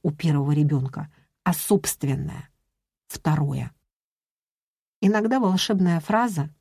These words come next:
это не крэкс-пэкс-фэкс, а что-то вроде Ты будешь моим вторым ребёнком. Я жду тебя, как своего второго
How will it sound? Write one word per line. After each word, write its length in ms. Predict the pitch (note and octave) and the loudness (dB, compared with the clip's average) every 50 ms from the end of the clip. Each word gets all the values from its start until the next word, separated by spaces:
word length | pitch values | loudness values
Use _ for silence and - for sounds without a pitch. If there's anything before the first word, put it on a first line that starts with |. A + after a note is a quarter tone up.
| _ _ _ _ - | _ _ _ _ -2
это 220 | G3+ G3+ - F#3 | -2 0 0 2
не 160 | E3 D#3+ E3 | 0 0 0
крэкс-пэкс-фэкс, 1160 | - - G#3 A3 C4 - - - - - D3+ D3 D3 - - - - D#3 D3 D3+ - - - - _ _ _ _ _ _ _ | 0 -2 -2 -4 -4 -6 -10 -12 -8 -4 -4 -4 -4 -6 -12 -8 -4 -4 -4 -6 -8 -14 -18 -20 _ _ _ _ _ _ _
а 100 | - F#3+ | 0 0
что-то 280 | F#3+ - - C4 - G3+ | 0 0 0 -2 0 0
вроде 540 | E3+ F3 G3 G3+ G#3+ G3 F#3 E3+ E3 E3 E3 _ _ _ _ _ | 0 2 4 4 4 4 2 2 0 -2 -4 _ _ _ _ _
Ты 80 | - G3+ | -4 -2
будешь 380 | G#3 - - G3+ D#3 C3 - - | -2 -4 -4 -4 -2 -2 0 0
моим 300 | D3 D3 D3 D3+ D3+ D3 | 2 2 4 4 2 2
вторым 440 | - - - D3+ D3 E3+ F3+ F3 | 0 -2 -2 0 0 2 2 0
ребёнком. 640 | D#3+ D#3 D3+ D3+ F3 F#3 E3+ D3+ - C#3 C3 C#3+ D3+ - _ _ _ _ _ _ _ _ _ _ | 0 2 0 2 2 2 0 0 -4 -8 -8 -10 -12 -16 _ _ _ _ _ _ _ _ _ _
Я 220 | - D#3 D#3+ D3 C#3 | -4 -2 0 0 0
жду 320 | C3 D3 E3 F3 G3+ G3+ | 0 0 2 2 2 2
тебя, 420 | G3 - - D#3+ D3 C#3+ C#3 C#3+ - _ _ _ _ _ _ _ _ _ | 0 -2 -4 -4 -4 -4 -8 -10 -16 _ _ _ _ _ _ _ _ _
как 240 | - - G3+ G3 - | 0 2 2 2 2
своего 520 | - - G#3+ G3+ G3+ G#3 G3 F#3+ A3 A3+ G3+ | 2 2 4 4 6 6 6 4 4 2 2
второго 840 | - - - - F#3 F#3 G3 F#3+ G#3+ A3+ G#3+ F3+ D#3 D3 C#3 B2+ | 0 -2 0 2 2 4 4 4 6 6 4 4 2 0 -2 -6